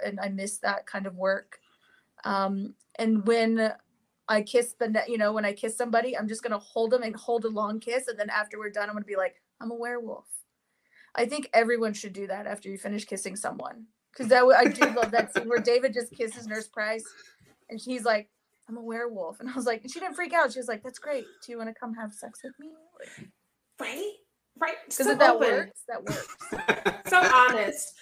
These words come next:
Speaker 2: Communication is key. Uh,
Speaker 1: For sure.
Speaker 2: yeah. No. So my hot take, and, like, we're all theater folks, so we know about that canon.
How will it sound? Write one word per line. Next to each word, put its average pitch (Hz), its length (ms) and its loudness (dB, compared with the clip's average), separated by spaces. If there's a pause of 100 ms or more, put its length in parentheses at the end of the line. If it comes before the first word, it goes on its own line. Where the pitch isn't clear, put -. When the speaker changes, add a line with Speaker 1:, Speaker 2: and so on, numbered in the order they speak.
(280)
Speaker 2:
Communication 339 760 4
is 285 160 2
key. 190 480 -6 (600)
Uh, 247 500 6
Speaker 1:
For - 160 -12
sure. 254 100 -6
Speaker 2:
yeah. 240 260 -2 (600)
No. 254 160 -8 (840)
So 392 320 -2 (680)
my 381 280 8
hot 320 200 10
take, 247 480 4
and, 311 180 12
like, 311 220 8
we're 370 180 6
all 370 200 8
theater 269 300 6
folks, 214 380 4
so 240 160 6
we 330 140 6
know 285 120 8
about 269 160 6
that 233 160 6
canon. 202 480 0